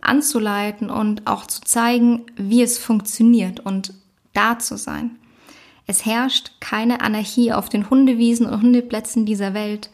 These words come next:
Dafür leben einfach zu viele Hunde zu eng aufeinander und sind oft noch nicht mal gut sozialisiert. Und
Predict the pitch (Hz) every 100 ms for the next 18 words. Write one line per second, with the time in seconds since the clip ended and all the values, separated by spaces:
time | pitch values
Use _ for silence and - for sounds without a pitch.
0 | - - _ - 214 233 214 208 226 233
1 | - 208 - 214 208 - - - 277 -
2 | 254 240 240 240 233 233 - 262 220 214
3 | - 190 208 196 196 214 214 202 208 208
4 | - - 269 285 - - - _ _ _
5 | _ _ 214 220 220 226 208 196 196 -
6 | - 220 190 202 202 - - _ _ _
7 | - _ _ _ _ - - - - -
8 | _ - 214 208 214 208